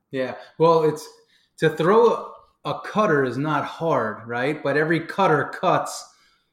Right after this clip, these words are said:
differently. And, and here's the thing, you know, when you understand the body's physiology and the makeup of the body, you know, everybody's got different levels of tension in their body, so they're able to get different angles. And based on the angle that you get, you know, with your arm,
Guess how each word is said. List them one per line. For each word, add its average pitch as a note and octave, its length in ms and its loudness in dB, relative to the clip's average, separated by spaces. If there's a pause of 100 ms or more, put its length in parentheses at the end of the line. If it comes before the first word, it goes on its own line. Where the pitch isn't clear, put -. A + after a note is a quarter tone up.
(200)
differently. B2+ 600 -2
And, D3+ 180 -4
and F3 120 -2
here's G#3 220 0
the D3 80 -6
thing, C3 220 0
you A#2+ 40 -2
know, C3 120 0
when C#3 100 -2
you D3+ 140 0
understand D3+ 400 -2
the A#2+ 60 -4
body's C3 440 -4
physiology B2 800 -4
and A#2+ 80 -6
the A#2+ 60 -6
makeup C3 420 -4
of A2+ 100 -6
the A#2 80 -10
body, A#2 400 -6 (480)
you C#3 80 -4
know, C#3+ 60 0
everybody's D#3+ 440 2
got - 280 -4
different D#3 400 0
levels C#3+ 340 0
of A2+ 140 -10
tension D#3+ 360 -2
in C#3+ 120 0
their C3+ 100 0
body, C3+ 320 0
so C3+ 140 -6
they're B2+ 180 2
able D3+ 240 2
to C#3 60 -8
get A#2+ 260 -6
different C#3+ 360 0
angles. C#3 500 -4
And A#2 120 -12
based D3+ 280 0
on C#3+ 100 -2
the C3+ 140 0
angle C#3+ 640 -2 (180)
that C3+ 300 -4
you C3+ 100 -2
get, C3+ 380 0 (200)
you D3 120 0
know, C3 100 2
with B2+ 160 0
your C#3 180 2
arm, C#3 480 2